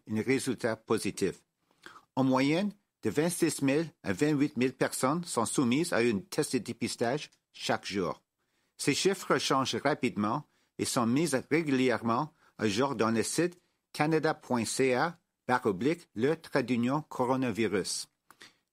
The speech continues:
Puisque l'activité relative à la covid dix-neuf demeure à la baisse dans, dans beaucoup de régions du pays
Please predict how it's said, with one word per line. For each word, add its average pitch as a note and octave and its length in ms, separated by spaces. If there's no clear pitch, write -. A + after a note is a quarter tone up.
Puisque - 280
l'activité C#3+ 640
relative D#3 640
à A2 80
la A2+ 100
covid A2+ 280
dix-neuf B2+ 480
demeure C#3 300
à B2+ 80
la G#2+ 120
baisse C3+ 340
dans, G#2+ 240
dans A2+ 140
beaucoup D3 320
de B2+ 100
régions A#2 500
du A#2+ 120
pays C3+ 500